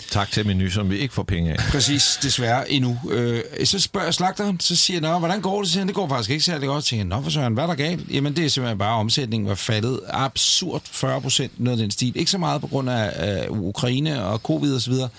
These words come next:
Speaker 2: men simpelthen på grund af, at Østerbrogade har været spærret af i snart halvandet år.
Speaker 1: Hmm.
Speaker 2: Nu er der lige blevet åbnet op igen, og nu kommer det dejlige Tour de France rullende igennem byen,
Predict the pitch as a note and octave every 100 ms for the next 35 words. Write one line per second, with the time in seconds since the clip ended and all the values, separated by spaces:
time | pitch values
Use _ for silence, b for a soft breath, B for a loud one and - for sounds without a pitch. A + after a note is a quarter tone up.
0 | B B - A#2 D#3+ C3 B2 D3+ A2+ B2+
1 | A2+ - C3 A#2+ C3 D3+ C#3+ C3+ A#2+ C3
2 | A#2 G#2+ - B2 A2 G#2 C3+ - - C#3+
3 | - C3 A#2+ B2+ A#2+ C3 D3 D3 - -
4 | G#2 E2 D#2+ C#2+ B1+ C3+ D3 C#3 D3 C#3+
5 | C#3+ A2 G#2+ A#2+ A#2+ C3+ C3+ C3+ A#2+ B
6 | B B C3 B2 C3 D3 C3 G#2+ G2+ G2+
7 | B2+ D3+ E3+ D3+ - C3 B2 C3 C3+ -
8 | - C3 C#3 C#3 C3 A2+ A2+ C3 B2+